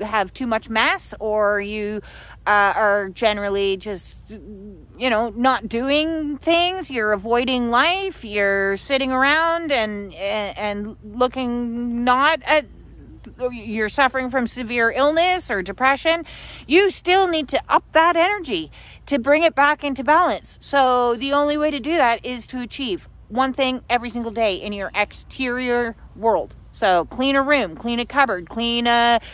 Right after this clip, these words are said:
thing on your phone, clean, uh, like, clean, clean, clean, okay?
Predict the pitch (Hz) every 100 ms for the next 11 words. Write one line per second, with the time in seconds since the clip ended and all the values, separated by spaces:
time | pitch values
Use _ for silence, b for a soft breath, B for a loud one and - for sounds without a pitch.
0 | B B - 277 285 285 277 - 302 254
1 | 180 170 - 240 247 254 254 262 262 262
2 | 240 - 240 - 180 208 330 349 202 -
3 | - 370 320 160 - - 302 349 190 110
4 | - - - 196 240 285